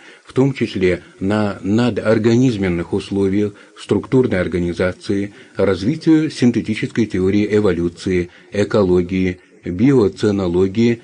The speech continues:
и других наук. Меризм и холизм отсекают часть направлений в биологическом исследовании или дают искаженную трактовку тем данным биологии, которые входят в их поле зрения.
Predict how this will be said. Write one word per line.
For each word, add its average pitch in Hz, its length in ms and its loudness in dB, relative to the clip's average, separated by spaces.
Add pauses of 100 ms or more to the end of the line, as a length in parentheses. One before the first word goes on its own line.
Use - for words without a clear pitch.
(180)
и 104 140 2
других 87 460 0
наук. 82 420 -6 (720)
Меризм 110 720 2 (240)
и 101 240 -4
холизм 98 800 -2 (380)
отсекают 156 800 0
часть 120 340 0
направлений 110 640 2
в 95 60 -2
биологическом 98 840 -2
исследовании 131 720 2 (280)
или 160 240 2
дают 135 360 4
искаженную 123 720 0
трактовку 92 600 -2
тем 90 320 -4
данным 90 400 0
биологии, 139 680 2 (220)
которые 85 420 -4
входят 135 520 0
в 87 180 -4
их 87 180 -4
поле 87 320 -2
зрения. 80 560 -6